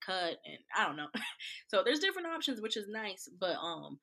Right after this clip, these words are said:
but yeah, you know, you have to find the right person who can, um, deal with your texture and has proof of dealing with your texture, you know, so I go through their page, you know, look to see if they've done anything like my hair.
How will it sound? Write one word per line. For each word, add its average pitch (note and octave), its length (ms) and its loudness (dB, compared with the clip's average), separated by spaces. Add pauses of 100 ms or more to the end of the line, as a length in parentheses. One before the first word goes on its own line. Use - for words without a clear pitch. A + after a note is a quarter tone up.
(260)
but A#3 100 -2
yeah, G#3+ 120 6
you F3 140 -2
know, E3+ 100 0
you F3 120 -2
have - 100 -8
to G#3+ 60 -8
find G3+ 260 -4
the G3 60 -2
right F#3+ 220 0
person F#3 320 -8
who F3 180 -8
can, D#3+ 300 -12 (480)
um, D3 340 -6 (280)
deal E3+ 160 0
with D3 80 -2
your D#3 140 -6
texture F3 600 -6
and E3 100 -12
has C#3+ 360 -10 (220)
proof C4 280 -4 (180)
of E3+ 180 -6
dealing D#3+ 240 -4
with D3 100 -8
your C#3 100 -6
texture, D#3 600 -10 (100)
you E3 120 -14
know, D3 100 -10
so D3+ 140 -14
I D3 60 -10
go D#3 140 -10
through D#3+ 140 -12
their E3 220 -8
page, G#3+ 600 -8 (140)
you D#3 120 -12
know, D#3 260 -12 (140)
look E3 160 -12
to - 60 -18
see D#3 300 -4
if C#3+ 100 -8
they've C#3 180 -8
done D#3 140 -6
anything D3+ 260 -10
like C#3 200 -12
my F3 200 -6
hair. E3+ 320 -10